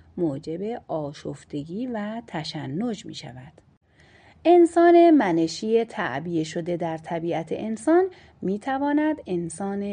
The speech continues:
اکتسابی و تربیت پذیر را در سطح عمومی و اولی اداره کند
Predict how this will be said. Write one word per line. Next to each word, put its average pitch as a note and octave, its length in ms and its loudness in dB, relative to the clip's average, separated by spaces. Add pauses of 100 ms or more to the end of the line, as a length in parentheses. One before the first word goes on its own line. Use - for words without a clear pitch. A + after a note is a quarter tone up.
(120)
اکتسابی A3 840 0 (320)
و C#4+ 340 0
تربیت A3 580 -2
پذیر B3 420 0
را G4 180 0
در A3+ 240 -2
سطح G#3+ 420 -8 (160)
عمومی F3+ 640 -4 (100)
و G#3 300 -4 (380)
اولی G#3+ 760 0
اداره F3+ 360 -6
کند - 460 -14